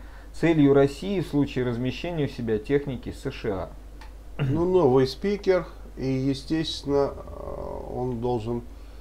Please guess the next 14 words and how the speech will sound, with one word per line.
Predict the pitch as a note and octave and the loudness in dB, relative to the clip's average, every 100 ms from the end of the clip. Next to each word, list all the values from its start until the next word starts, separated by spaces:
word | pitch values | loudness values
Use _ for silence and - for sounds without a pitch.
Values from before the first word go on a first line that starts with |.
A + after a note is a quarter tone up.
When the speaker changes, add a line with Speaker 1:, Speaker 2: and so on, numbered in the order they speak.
| - - - | -16 -14 2
Speaker 2:
чем-то | D3 D3 C#3 | 6 6 6
выделиться. | A2+ A2 F2+ F#2 F2 - - F2+ | 6 4 2 0 -2 -6 -8 -6
Он | G#2 A#2+ | -4 -4
сказал: | - C3 A#2+ A2+ | 4 6 8 4
«Буду | F#2 D#3 G#3 G3+ | 4 4 6 4
краток, | G#3 - G#2 G#2+ G3+ F2+ - - | 4 6 6 6 2 -4 -4 -6
мы | G2+ A2+ | -2 2
давно | G#2+ G2 C3+ E3 | 4 4 4 6
находимся | D#3 C#3+ D3+ C3+ C3+ C3 B2+ | 6 6 4 2 0 0 -2
под | - - | -2 -4
прицелом | - F#2 E2 A2 A#2 A#2 | -2 -2 -2 0 0 0
России». | A2 A2 G2+ - D#2+ E2 F#2+ | 0 0 -2 -8 -10 -10 -8
И | B2+ | -4
всё. | C#3 - - - E2+ | -4 -6 -8 -8 -8